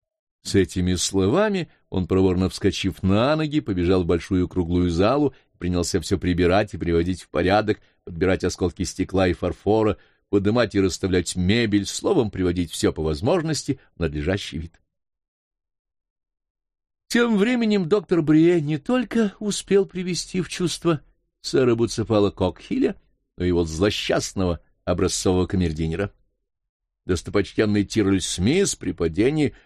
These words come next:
украсил себе лоб громадной шишкой, и хотя и очнулся, но полное сознание не сразу вернулось к нему. Сев на полу на том самом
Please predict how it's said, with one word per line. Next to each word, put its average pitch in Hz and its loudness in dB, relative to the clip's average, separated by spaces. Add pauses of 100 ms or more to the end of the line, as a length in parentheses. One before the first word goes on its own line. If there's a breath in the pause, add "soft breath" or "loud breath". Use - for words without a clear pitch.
(100)
украсил 104 0
себе 110 0
лоб 110 2
громадной 127 -2
шишкой, 92 -4 (220 soft breath)
и 92 -2
хотя 87 4
и 85 4
очнулся, 180 0 (160 soft breath)
но 98 0
полное 95 2
сознание 98 2 (160)
не 98 2
сразу 92 2
вернулось 85 0
к - -20
нему. 92 -10 (1400)
Сев 220 -2
на 190 0
полу 185 0
на 156 -4
том 175 0
самом 160 -2